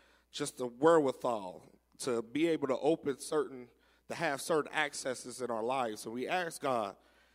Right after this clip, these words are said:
in prayer, "Lord, if you do it, do this for us. Open this door." And a lot of times we look back in our lives and can pinpoint times where we should have walked through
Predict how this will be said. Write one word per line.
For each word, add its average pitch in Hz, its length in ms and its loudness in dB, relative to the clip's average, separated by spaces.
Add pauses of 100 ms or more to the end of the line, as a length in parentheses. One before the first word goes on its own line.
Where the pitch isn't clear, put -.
(120)
in 110 160 -10
prayer, 117 600 -2
"Lord, 135 300 4
if 127 140 -4
you 131 100 -8 (100)
do 156 200 4
it, 110 200 -4
do 180 200 2
this 151 240 -2
for 104 320 -10
us. - 180 -16
Open 139 500 0 (800)
this 139 220 -6
door." 117 420 -2 (2250)
And 131 160 -4
a - 20 0
lot 180 200 2
of 190 80 -2
times 180 400 -2
we 170 500 -2
look 156 240 -2
back 175 220 0
in 160 80 -2
our 156 80 2
lives 160 520 -2
and 131 200 -8
can 123 320 -10 (420)
pinpoint 196 580 0 (160)
times 160 600 -4
where 131 420 2 (460)
we 131 100 -6
should 196 200 2
have 165 100 2
walked 185 320 4
through 170 100 -8